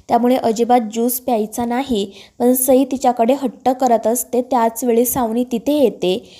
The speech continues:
ती सुद्धा मुद्दाम मुक्ताला म्हणत असते की, "अगं, जर सईला ज्यूस प्यायचा आहे तर पिऊ दे ना, उगाच का तिला नाही म्हणते?" लहान मुलांचे हट्ट पूर्ण करायचे असतात.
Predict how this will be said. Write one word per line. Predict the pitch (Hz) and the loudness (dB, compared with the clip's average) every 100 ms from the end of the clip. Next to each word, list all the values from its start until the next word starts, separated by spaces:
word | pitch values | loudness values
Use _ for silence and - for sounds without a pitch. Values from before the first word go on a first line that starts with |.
| - _ 269 | -20 _ 0
ती | 285 | 0
सुद्धा | 294 247 214 254 | 0 -2 2 2
मुद्दाम | 254 208 202 262 | 2 -2 0 0
मुक्ताला | 269 269 - 254 | 0 -2 -2 -2
म्हणत | 277 269 240 | 0 -2 -2
असते | 233 - - 185 196 - - | -2 -2 -2 -4 -4 -12 -6
की, | - | 0
"अगं, | 254 247 | 2 2
जर | 240 269 | 2 0
सईला | - 294 240 240 | -2 -2 0 0
ज्यूस | 240 226 247 277 | -2 -4 -4 -6
प्यायचा | - 254 233 254 | -4 -4 -2 -2
आहे | 233 247 226 | -4 -2 -2
तर | 254 254 | -2 -4
पिऊ | 254 240 254 | -4 0 2
दे | 262 247 | 4 2
ना, | 190 180 _ _ - | 2 -4 _ _ -12
उगाच | 254 269 302 - | -4 -2 -2 -2
का | 277 285 285 | 0 0 0
तिला | 269 262 | 0 0
नाही | 254 247 262 | 0 -4 -2
म्हणते?" | 294 320 233 226 226 247 | 0 0 -2 0 2 2
लहान | 247 254 277 | 2 2 0
मुलांचे | 262 262 247 247 | 2 4 2 0
हट्ट | 294 277 - 233 | 0 0 0 -2
पूर्ण | 262 - 254 240 277 | -2 0 -2 0 -2
करायचे | 294 254 233 233 | 2 2 2 0
असतात. | 220 - - 190 | 0 -2 -2 -2